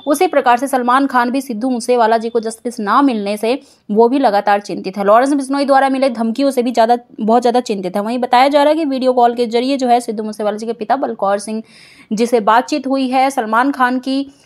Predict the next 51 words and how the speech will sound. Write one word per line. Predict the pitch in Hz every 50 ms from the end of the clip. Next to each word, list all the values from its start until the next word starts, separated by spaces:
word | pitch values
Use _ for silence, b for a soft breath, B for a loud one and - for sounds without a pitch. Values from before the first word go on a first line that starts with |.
| B B
सूत्रों | - - 240 220 233 226
के | 226
हवाले | 226 220 214 202 220 220
से | 226 220
खबर | 220 220 233 254
सामने | 254 269 240 240 254 262 262
आई | 247 240 254
है। | 226 233 262
वहीं | 285 277 254 240 240 247 247
ये | 226
तस्वीर | 220 226 226 - - 220 240 269 285
एक | 262 - 214 214 -
और | 208 208 202
देखिए | 202 208 226 220 - - 277 277
आप | 254 226 233
स्क्रीन | 240 233 - 240 233 233 233
के | 247
ऊपर | 233 233 - 233 233
इस | 233 -
वक्त, | 233 220 226 226 - 247
जो | 214 226
कि | 226 - 240
बहुत | 226 - - 208 233 247 269 -
ही | 277
प्यारी | 277 - 233 226 233 240
लग | 240 233 208
रही | 214 214 220
है | 226 226
सलमान | - 226 214 214 208 214 220 226
खान | - 233 208 214
की | 214 - 240 254 - b b b b b
सिद्धू | b - 285 254 349 359
मूसेवाला | 349 294 269 - 254 240 240 233 240
जी | 233 233 240
के | 240 247
साथ | 240 254 226 226
साथ। | 233 254 226 226
इस | - 277 - -
तस्वीर | 302 277 - 254 240 277 294 320 330
को | - - 254 247
देखने | 220 233 233 214 240 247 247
के | 233 240
बाद | 220 214 220 220 240 240
जो | 233 240
है, | 233 233 240
वायरल | 233 208 214 208 220 226 240
होने | 220 226 220 214 220 214
के | 226 214
बाद | 208 196 202 196 208 214
जो | 220 226 214
है, | 214 214 214 208